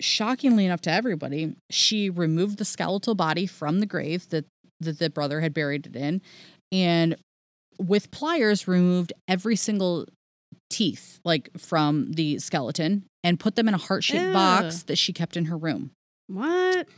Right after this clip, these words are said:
Speaker 1: Well, uh,
Speaker 2: That's
Speaker 1: ugh.
Speaker 2: weird.
Speaker 1: Yeah. So, not surprising to us, uh, she was, shockingly enough, diagnosed with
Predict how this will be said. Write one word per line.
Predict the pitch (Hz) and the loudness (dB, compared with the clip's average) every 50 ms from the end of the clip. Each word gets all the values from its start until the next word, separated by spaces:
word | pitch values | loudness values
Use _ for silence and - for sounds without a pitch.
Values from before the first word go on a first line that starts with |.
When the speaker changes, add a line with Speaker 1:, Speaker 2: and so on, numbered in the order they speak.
| _ - - _ _ _ | _ -20 -20 _ _ _
Speaker 1:
Well, | 196 233 320 370 349 254 190 175 139 - | 0 2 2 4 6 6 4 4 2 0
uh, | - 214 214 208 214 214 214 214 214 202 180 180 | 0 2 2 4 4 4 4 2 2 2 0 0
Speaker 2:
That's | 208 226 226 214 208 202 175 160 | 0 2 2 4 4 2 2 0
Speaker 1:
ugh. | 156 175 | -2 0
Speaker 2:
weird. | 175 214 247 240 214 160 - 175 - | 2 4 4 4 4 2 -2 -6 -6
Speaker 1:
Yeah. | - 190 196 196 180 - - _ | -2 0 0 2 0 -2 -4 _
So, | - - - 233 214 202 - - - - - - - _ _ _ _ - | -6 -2 0 0 0 0 -2 -6 -14 -20 -20 -20 -20 _ _ _ _ 2
not | - 214 226 262 330 381 | 4 6 6 6 4 2
surprising | - - 392 - - 285 269 254 247 262 262 269 262 | 0 -2 -2 2 4 6 6 6 8 8 8 8 8
to | - - 240 247 240 - - | 6 2 0 0 0 -4 -4
us, | - 175 180 185 208 - - - - - _ | 0 2 2 2 2 2 -2 -6 -8 -8 _
uh, | 208 208 196 190 185 190 - 208 220 - - | -2 0 0 0 0 -2 -6 -10 -14 -8 -4
she | - - - - - - - 151 147 147 147 151 151 151 156 160 | -2 0 0 0 0 -2 -2 -2 -2 -2 0 -2 -2 -2 -2 -4
was, | 156 151 151 160 165 170 175 180 175 170 165 - - - _ _ _ _ _ | -4 -4 -4 -2 -2 0 0 0 0 -2 -4 -6 -10 -12 _ _ _ _ _
shockingly | - - - - 151 151 - - 170 165 156 151 151 | -6 -4 -2 -2 -4 -4 -4 -2 0 0 2 2 0
enough, | 151 170 233 330 - _ - 165 | 0 -2 -2 -4 -6 _ -12 -2
diagnosed | 160 185 185 170 156 160 156 156 165 202 294 359 - - | 0 2 4 4 4 4 2 2 2 2 2 2 0 0
with | 175 156 143 | 0 0 0